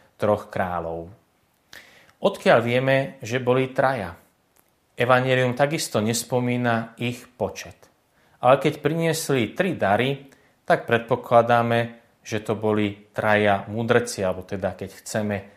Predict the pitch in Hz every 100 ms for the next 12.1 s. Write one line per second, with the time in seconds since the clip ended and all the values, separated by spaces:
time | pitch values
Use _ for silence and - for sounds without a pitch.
0 | _ _ 101 95 - _ 107 101 98 95
1 | 95 - 92 85 85 85 - _ _ _
2 | _ _ - _ _ - 160 208 190 -
3 | 170 165 170 131 139 117 90 87 87 _
4 | _ _ _ _ _ _ _ 131 139 135
5 | 147 139 135 135 - 120 123 120 117 113
6 | 113 113 117 117 113 110 95 92 90 95
7 | _ _ _ 139 - 185 - 139 135 147
8 | 151 165 139 131 117 131 131 147 - 135
9 | 131 127 139 131 110 92 87 - _ -
10 | 113 117 - - 131 131 - - - 117
11 | 117 120 - 113 113 113 - _ 113 104
12 | 110